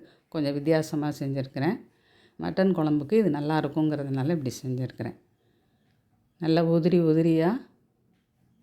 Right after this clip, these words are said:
தேங்காய் பால் சாதத்தோட அந்த வாசனை, இந்த டேஸ்ட் எல்லாமே இருக்கும்.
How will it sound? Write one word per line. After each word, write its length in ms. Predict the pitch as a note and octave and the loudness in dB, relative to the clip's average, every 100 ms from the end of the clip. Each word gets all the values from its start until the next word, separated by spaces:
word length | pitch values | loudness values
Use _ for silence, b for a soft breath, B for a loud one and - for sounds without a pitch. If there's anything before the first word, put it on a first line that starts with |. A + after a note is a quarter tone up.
| _ _ _ _ _ _ _ _ _ | _ _ _ _ _ _ _ _ _
தேங்காய் 440 | - F3+ F#3+ G3 F#3+ | -2 2 4 2 2
பால் 200 | E3 D3+ E3+ | 0 -2 -2
சாதத்தோட 420 | D3+ D3+ D3+ D#3 | -2 -2 -2 0
அந்த 220 | E3+ D#3+ | 2 2
வாசனை, 580 | D3+ D#3 F3+ F3+ D#3+ D#3 D#3+ - _ - | 2 2 2 4 2 4 2 -2 _ -8
இந்த 120 | D#3 | -4
டேஸ்ட் 340 | E3+ F3+ F#3+ - | 0 2 2 2
எல்லாமே 500 | D#3+ D#3+ E3 E3 E3+ | 2 4 4 6 4
இருக்கும். 460 | D#3 C3+ E3 B3+ | 4 0 -2 -4